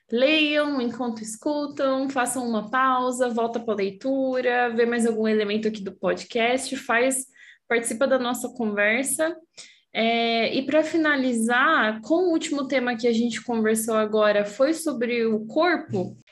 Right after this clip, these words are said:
e agora, pra finalizar, como nos outros episódios, a gente vai terminar com a leitura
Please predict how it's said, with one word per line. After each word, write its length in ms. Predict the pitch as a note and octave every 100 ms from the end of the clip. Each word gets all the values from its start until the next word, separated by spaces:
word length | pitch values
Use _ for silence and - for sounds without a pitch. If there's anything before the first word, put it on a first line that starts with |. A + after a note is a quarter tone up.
| -
e 80 | D4
agora, 300 | B3+ B3+ C#4
pra 180 | C#4
finalizar, 680 | C#4 C4+ C4+ D#4+ C#4 A3 C#4+
como 140 | D4+
nos 200 | C4+ C4
outros 340 | B3 A3+ C4 A#3+
episódios, 760 | A#3+ - B3 A3 A3 A3+ C4+
a 80 | C4
gente 300 | A#3+ B3+ B3+
vai 160 | A#3 B3
terminar 520 | C4 C4 B3 A#3 B3
com 60 | C4
a 60 |
leitura 840 | C4 D4+ D#4 C4 B3 B3+ C4 F#4